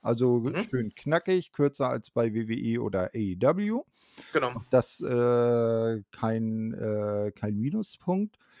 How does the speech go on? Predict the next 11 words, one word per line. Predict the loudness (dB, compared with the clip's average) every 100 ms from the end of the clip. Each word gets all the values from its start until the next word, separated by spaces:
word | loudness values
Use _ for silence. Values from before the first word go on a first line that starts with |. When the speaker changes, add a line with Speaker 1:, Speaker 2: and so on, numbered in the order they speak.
| -12 -2
Speaker 1:
Es | 0 6
wird | 4 4
zu | 0 0
Anfang, | 0 2 2 2
äh, | -2 2 2 2 -4 -4
die | -2 0 -2
Card | -2 0 0 -2 -10 -6
der | -2
beiden | 0 2 2 0 0 -2 -4
Moderatoren | -6 -4 -2 0 2 0 0 2 2 2
vor-, | -2 -2